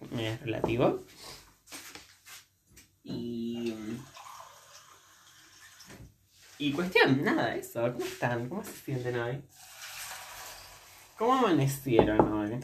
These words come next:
¿Cómo están así de amanecer, de sentirse como conexiones con sus chakras?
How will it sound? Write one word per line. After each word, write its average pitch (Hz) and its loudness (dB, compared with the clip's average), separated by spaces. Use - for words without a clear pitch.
¿Cómo 185 0
están 113 -6
así 131 -10
de 117 0
amanecer, 123 -2
de 123 0
sentirse 120 -8
como 123 -8
conexiones 135 -4
con 127 -6
sus - -14
chakras? 120 -2